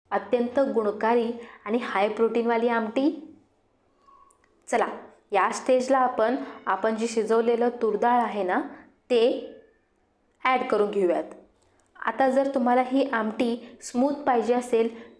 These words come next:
तर तुम्ही रवीच्या साय-, साह्याने जरा ही आमटी स्मूथ करून घ्या, पण मी इथं रवीचा वापर केली नाही आहे. आणि हां, तूर डाळ कुकरमध्ये लावतानाच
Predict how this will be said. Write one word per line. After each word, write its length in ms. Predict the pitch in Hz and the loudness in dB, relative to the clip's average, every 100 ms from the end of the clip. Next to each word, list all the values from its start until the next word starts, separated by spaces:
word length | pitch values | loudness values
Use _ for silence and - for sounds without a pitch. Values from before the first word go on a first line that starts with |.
| _ - | _ -2
तर 140 | 247 | -2
तुम्ही 260 | 240 240 247 | 0 2 2
रवीच्या 440 | 214 208 214 277 | 2 0 0 -2
साय-, 500 | 269 226 202 202 - | 0 0 0 -2 -6
साह्याने 600 | - 208 208 233 233 233 | -2 0 2 2 2 0
जरा 360 | 233 208 214 226 | -2 -2 0 0
ही 160 | 220 233 | 2 0
आमटी 440 | 208 - - 277 | 0 -2 -4 -4
स्मूथ 300 | 277 294 311 | -2 2 2
करून 300 | 320 269 233 | 2 0 -2
घ्या, 180 | 202 180 - - - - - | -2 -4 -6 -14 -20 -14 -2
पण 100 | 226 | 0
मी 200 | 226 247 | 2 0
इथं 160 | 240 247 | 0 0
रवीचा 380 | 214 202 247 | 2 2 2
वापर 360 | 240 185 - 208 | 0 -2 -2 -4
केली 440 | 214 - 185 180 | -2 0 0 0
नाही 280 | 196 180 175 | -2 -6 -8
आहे. 120 | 151 - - _ _ _ _ _ _ _ _ _ _ | -12 -14 -20 _ _ _ _ _ _ _ _ _ _
आणि 220 | 277 262 277 | -2 2 2
हां, 200 | 262 - - - _ _ 247 | 0 -4 -8 -20 _ _ 0
तूर 180 | 240 | 4
डाळ 160 | 247 277 | 4 2
कुकरमध्ये 580 | - - 247 247 247 254 | 0 0 0 2 2 2
लावतानाच 680 | 220 202 226 240 233 233 | 2 0 0 0 0 -4